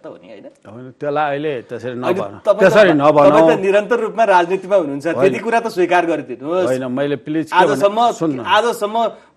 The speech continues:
Speaker 1: बनिएका, कुन सरकारले ल्याएका नीति तथा कार्यक्रमहरूले देशलाई कुन परिवर्तनमा, कुन दिशातर्फ लिएर गयो, काहीँ विश्वास गर्ने ठाउँ छ, आशा गर्ने ठाउँ छ?
Speaker 2: मैले के भने भने त्यो हामीले व्यवहारले देखाउने हो कि। त्यसलाई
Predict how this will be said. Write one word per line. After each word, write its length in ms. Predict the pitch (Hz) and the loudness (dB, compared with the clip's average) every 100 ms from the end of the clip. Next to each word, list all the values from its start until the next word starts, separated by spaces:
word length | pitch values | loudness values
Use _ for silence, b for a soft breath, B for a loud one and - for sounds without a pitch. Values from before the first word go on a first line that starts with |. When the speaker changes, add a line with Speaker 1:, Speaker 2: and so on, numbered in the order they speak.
| 135 | -6
Speaker 1:
बनिएका, 560 | 165 180 196 196 202 196 | -2 0 0 2 2 0
कुन 160 | 202 220 | -4 -8
सरकारले 420 | 185 180 185 185 170 | -6 -2 -2 -2 0
ल्याएका 280 | 175 175 170 | 0 -2 -4
नीति 280 | 175 180 | -6 -8
तथा 120 | 180 175 | -8 -6
कार्यक्रमहरूले 800 | 165 156 160 165 127 110 151 160 127 | -4 -4 -4 -6 -8 -6 -4 -4 -4
देशलाई 300 | 156 156 156 | -6 -6 -8
कुन 320 | 156 220 240 | -10 -16 -8
परिवर्तनमा, 680 | 185 147 143 143 - 160 160 - | -6 -6 -8 -10 -8 -6 -6 -8
कुन 160 | 226 202 | -18 -14
दिशातर्फ 480 | 139 147 151 120 135 | -10 -10 -10 -14 -12
लिएर 240 | 127 120 | -12 -12
गयो, 280 | 117 120 123 b b b | -8 -8 -8 b b b
काहीँ 280 | - 196 226 - _ _ _ _ - | -4 -2 -4 -8 _ _ _ _ -14
विश्वास 400 | 143 143 156 - | -10 -2 -2 -2
गर्ने 160 | 139 123 | -10 -10
ठाउँ 220 | 135 120 | -16 -16
छ, 80 | - | -16
आशा 240 | - 143 | -16 -14
गर्ने 240 | 120 113 107 | -16 -18 -20
ठाउँ 160 | 107 | -20
छ? 240 | - 131 120 | -20 -18 -14
Speaker 2:
मैले 400 | 123 143 156 165 | -8 -4 -4 -4
के 80 | 185 | -4
भने 240 | 160 120 120 | -6 -6 -8
भने 240 | 131 208 - | -10 -12 -6
त्यो 120 | 180 | -2
हामीले 640 | 165 120 135 151 165 165 131 | 0 -2 -4 -4 -4 -4 -4
व्यवहारले 440 | 139 135 135 151 135 | -2 0 0 -2 -6
देखाउने 340 | 123 120 107 | -8 -10 -10
हो 140 | 98 | -14
कि। 120 | 135 156 b b b _ | -16 -16 b b b _
त्यसलाई 320 | 151 160 180 | 0 2 2